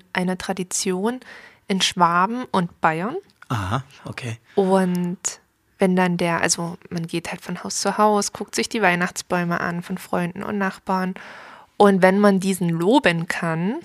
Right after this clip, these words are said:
Speaker 1: was macht man dann?
Speaker 2: Na, ich denke, derjenige, der gelobt wird, als Besitzer des Baumes, freut sich und wird mit denen, die diesen Baum loben, gerne einen Glühwein trinken oder einen
Speaker 1: Genau.
Speaker 2: leckeren Tee und so weiter. Und dann wird
Speaker 1: <laughs>
Speaker 2: gut zusammen gefeiert.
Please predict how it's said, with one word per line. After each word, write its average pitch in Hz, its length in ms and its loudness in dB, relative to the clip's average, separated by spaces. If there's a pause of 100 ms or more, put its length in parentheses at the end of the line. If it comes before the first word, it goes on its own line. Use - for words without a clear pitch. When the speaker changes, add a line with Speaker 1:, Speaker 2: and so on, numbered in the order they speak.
(220)
Speaker 1:
was - 220 -4
macht - 300 -6
man 202 160 2
dann? 214 180 0 (460)
Speaker 2:
Na, 156 160 6
ich 127 120 0
denke, 117 460 0 (380)
derjenige, 135 680 2
der 120 160 2
gelobt 104 400 -2
wird, - 420 0
als 120 240 -2
Besitzer 127 400 -2
des 160 160 -2
Baumes, 160 720 -2
freut 127 400 -2
sich 175 280 -2
und 131 200 -4
wird - 320 -4
mit 123 240 -4
denen, 131 440 2
die 135 360 2
diesen 127 340 -2
Baum 113 320 0
loben, 139 640 0
gerne 131 420 2 (220)
einen 107 280 0
Glühwein 214 340 4
trinken 190 460 2
oder 120 200 4
einen 403 260 4
Speaker 1:
Genau. 202 440 4
Speaker 2:
leckeren - 20 0
Tee 202 240 6
und 170 260 4
so 151 100 2
weiter. 147 280 4
Und 135 100 0
dann 131 160 4
wird 139 220 0
Speaker 1:
<laughs> 139 200 -4
Speaker 2:
gut 175 220 4
zusammen 135 300 2
gefeiert. 113 420 2